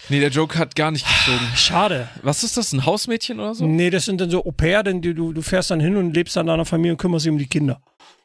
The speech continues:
Speaker 1: Hausmädchen.
Speaker 2: <laughs> Zum Beispiel. Nein,
Speaker 1: Ja,
Speaker 2: die,
Speaker 1: oder
Speaker 2: die,
Speaker 1: so
Speaker 2: die
Speaker 1: der
Speaker 2: machen dann
Speaker 1: Guy.
Speaker 2: So, ja, nee, du bist dann, du bist dann meistens so hier,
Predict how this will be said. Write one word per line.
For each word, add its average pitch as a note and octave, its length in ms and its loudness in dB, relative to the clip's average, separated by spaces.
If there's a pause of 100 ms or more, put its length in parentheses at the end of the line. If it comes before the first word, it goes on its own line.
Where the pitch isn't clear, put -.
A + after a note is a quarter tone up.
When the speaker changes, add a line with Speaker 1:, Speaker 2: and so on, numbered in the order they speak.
(1040)
Speaker 1:
Hausmädchen. B2+ 560 -6 (800)
Speaker 2:
<laughs> - 80 4 (840)
Zum F3+ 180 0
Beispiel. C#3+ 460 0 (340)
Nein, E3 220 0
Speaker 1:
Ja, C3 200 0
Speaker 2:
die, - 60 -4
Speaker 1:
oder D3+ 140 2
Speaker 2:
die, C#3 60 0
Speaker 1:
so C3+ 100 -2
Speaker 2:
die E3+ 60 2
Speaker 1:
der G#3 100 4
Speaker 2:
machen - 80 0
dann C3+ 200 4
Speaker 1:
Guy. A#2 240 -2
Speaker 2:
So, - 60 -18 (240)
ja, F#3 220 2
nee, D4 120 0
du C#4 100 0
bist C4 200 0
dann, B3+ 280 0
du D4 80 -8
bist B3 180 -2
dann A#3 180 0
meistens A3+ 340 0
so A3 240 2
hier, G#3 340 2